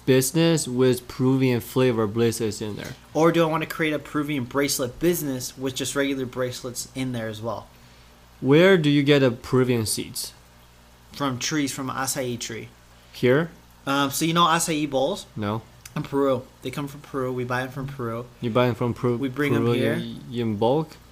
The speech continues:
Speaker 2: In bulk, yeah.
Speaker 1: Okay.
Speaker 2: Couple, couple pounds, couple, uh, ou-, my dad all, knows all that stuff. He'll teach me how to, like, ship that over here.
Speaker 1: Okay.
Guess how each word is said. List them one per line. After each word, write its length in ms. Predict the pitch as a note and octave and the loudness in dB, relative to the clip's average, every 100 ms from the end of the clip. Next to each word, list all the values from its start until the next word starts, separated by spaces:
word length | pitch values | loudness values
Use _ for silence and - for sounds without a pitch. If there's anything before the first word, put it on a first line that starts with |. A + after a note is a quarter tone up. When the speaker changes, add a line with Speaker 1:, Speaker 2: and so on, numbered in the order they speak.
| - | -10
Speaker 2:
In 120 | C3 | -2
bulk, 340 | C#3 C#3+ C3+ | 2 2 2
yeah. 160 | C3 B2 | -4 -4
Speaker 1:
Okay. 320 | B2+ B2 G#2+ A2+ | -4 -4 -4 -4
Speaker 2:
Couple, 240 | C3 C#3 | -6 -8
couple 300 | B2+ C#3 C#3 C3 | -8 -8 -8 -10
pounds, 400 | C3+ C3 C3+ B2+ | -8 -8 -8 -8
couple, 440 | C3+ C3 B2+ A#2 - | -10 -8 -6 -6 -6
uh, 300 | B2 A#2 A#2 - | -8 -8 -10 -8
ou-, 120 | A#2+ - - | -10 -10 -6
my 100 | D#3 | -2
dad 220 | D#3+ E3+ D#3+ | 2 4 4
all, 180 | D3+ | 2
knows 240 | C#3+ D3 C#3+ | 2 -2 0
all 180 | C#3 C#3 | 0 0
that 180 | C#3 C#3 | 0 -4
stuff. 240 | D3+ C#3+ | -6 -6
He'll 120 | D3 | -6
teach 240 | C3 C#3 D3 | -6 -6 -6
me 100 | C3 | -8
how 120 | C3 | -6
to, 80 | C3 | -6
like, 160 | B2+ | -6
ship 240 | - C3+ B2 | -6 -6 -4
that 140 | C3 | -4
over 200 | B2 B2 | -4 -6
here. 260 | B2 D3+ E3 - | -6 -6 -8 -8
Speaker 1:
Okay. 360 | C3 A#2+ A2+ | -6 -2 -2